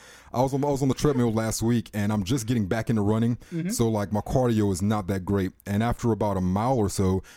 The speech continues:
Speaker 1: like, I'm sitting there heavy breathing. And, you know, it's like when you're doing any kind of cardio, your brain is just in a different place.
Speaker 2: Yeah.
Speaker 1: And my, my body was ready to shut down. I'm, <laughs>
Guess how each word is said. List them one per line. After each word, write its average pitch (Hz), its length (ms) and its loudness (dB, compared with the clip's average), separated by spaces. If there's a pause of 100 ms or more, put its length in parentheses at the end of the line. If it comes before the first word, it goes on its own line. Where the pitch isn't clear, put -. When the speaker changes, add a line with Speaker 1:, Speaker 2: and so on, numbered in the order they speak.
(120)
Speaker 1:
like, 101 140 -6
I'm 113 100 0
sitting 113 240 -2
there 104 140 0
heavy 123 420 0
breathing. 101 500 0 (200)
And, 151 100 2
you 220 80 2
know, 214 100 4
it's 170 120 0
like 139 120 -2
when 151 120 0
you're 175 80 2
doing 165 160 2
any 160 120 2
kind 156 160 -2
of - 60 -6
cardio, 156 340 2
your 127 120 2
brain 131 340 0
is 113 100 2
just 123 140 0
in 113 80 0
a 104 60 0
different 110 560 -2
place. 147 420 4
Speaker 2:
Yeah. - 180 -2
Speaker 1:
And 131 100 2
my, 123 80 0
my 123 140 0
body 127 280 0
was 131 160 0
ready 135 160 2
to 104 80 -2
shut 151 320 0
down. 127 240 2
I'm, 117 80 2
<laughs> - 760 -4